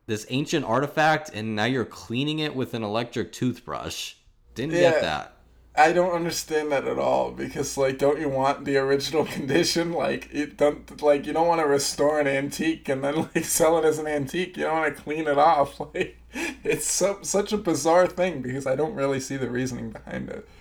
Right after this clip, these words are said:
Speaker 1: And she could have just as easily dropped it. Like, "Oh, you
Speaker 2: Yeah.
Speaker 1: dropped it and the top came off and the gin's coming out."
Speaker 2: That's true.
Speaker 1: Yeah, I, I, I really didn't get that. And then once we get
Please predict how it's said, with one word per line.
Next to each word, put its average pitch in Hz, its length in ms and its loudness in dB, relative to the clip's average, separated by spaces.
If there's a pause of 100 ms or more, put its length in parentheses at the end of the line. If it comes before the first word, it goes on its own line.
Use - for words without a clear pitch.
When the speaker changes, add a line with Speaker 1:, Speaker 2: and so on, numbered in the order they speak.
Speaker 1:
And 139 140 -2
she 175 140 -2
could 233 220 -4
have 254 100 -4
just 208 260 -2
as 185 180 -6
easily 160 380 -2
dropped 120 440 -2
it. 60 180 -8 (600)
Like, 151 160 0
"Oh, 165 180 4
you 220 80 8
Speaker 2:
Yeah. 214 120 12
Speaker 1:
dropped 143 360 8
it 117 200 4
and 113 80 -2
the 117 80 2
top 131 360 2
came 120 180 2
off 107 260 2
and 107 100 0
the 110 40 -2
gin's 110 320 -2
coming 98 280 -2
out." 73 300 -4 (640)
Speaker 2:
That's - 520 -4
true. 170 360 2 (1080)
Speaker 1:
Yeah, 85 200 -6
I, 80 280 -6
I, 80 220 -4
I 80 40 -8
really 82 280 -6
didn't 76 200 -10
get 76 200 -10
that. 73 220 -10 (200)
And 98 140 -4
then 139 180 -2
once 131 240 -4
we 101 120 -4
get 117 560 -4